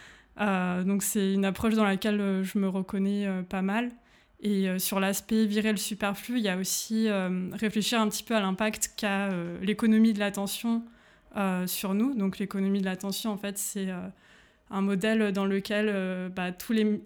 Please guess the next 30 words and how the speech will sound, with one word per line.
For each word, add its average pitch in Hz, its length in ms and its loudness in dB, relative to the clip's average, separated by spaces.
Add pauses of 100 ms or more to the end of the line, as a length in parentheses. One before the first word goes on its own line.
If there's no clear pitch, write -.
toutes 226 160 -4
les 214 140 2
plateformes 208 800 -2
numériques 208 500 0
en 190 80 -2
ligne 233 180 2
vont 196 140 -2
essayer 196 260 -2
d'accaparer 208 540 0
notre 196 260 -2
attention, 196 480 -2 (100)
puisqu'en - 280 -6
fait, 214 200 0
on 196 120 0
a 185 240 0
énormément 233 460 6
de, 190 460 0
d'informations 214 800 4
en 196 60 4
ligne, 247 280 6 (520)
euh, 196 180 2
mais 214 400 8
très 226 220 2
peu 240 220 2
de 208 160 4
temps 247 500 4
<laughs> - 80 -4
pour 226 140 6
les 220 160 8
lire. 240 240 6